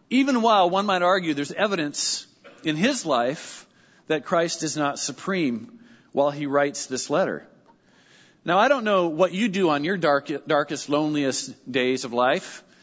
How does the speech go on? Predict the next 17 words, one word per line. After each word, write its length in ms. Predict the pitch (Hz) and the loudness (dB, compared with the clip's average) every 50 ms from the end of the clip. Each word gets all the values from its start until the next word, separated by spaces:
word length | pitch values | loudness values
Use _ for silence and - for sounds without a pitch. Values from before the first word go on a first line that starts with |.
| - _ | -20 _
Maybe 200 | - 135 135 151 | -6 -6 -2 -2
you 80 | 156 151 | 0 2
watch 240 | 151 151 147 - - | 2 2 2 0 -2
Netflix 640 | 135 147 156 - - 143 139 143 143 - - - 131 | -4 -4 -4 -4 -4 -2 -2 -2 -2 -4 -6 -6 -4
and 80 | 127 | -2
eat 160 | 147 151 143 | -4 -2 0
ice 240 | 127 135 143 - - | 0 -2 -2 -2 -6
cream. 460 | - - 147 147 147 151 165 185 165 - - - - - - - - - - - - - - - - _ _ | -6 -4 -2 0 0 -2 -2 -6 -10 -14 -20 -20 -20 -20 -20 -20 -20 -20 -20 -20 -20 -20 -20 -20 -20 _ _
I 120 | - 147 220 | 0 2 2
don't 160 | 277 226 165 | 2 0 0
know, 180 | 139 135 160 185 | 0 0 0 0
but 120 | 190 170 | 0 -2
this 140 | 220 247 285 | -2 0 2
is 40 | 262 | 4
what 200 | 247 269 262 - | 4 2 2 2
Paul 260 | - 226 240 285 262 | 2 4 4 4 4
did. 340 | 185 151 127 135 165 185 | 4 2 0 0 -2 -4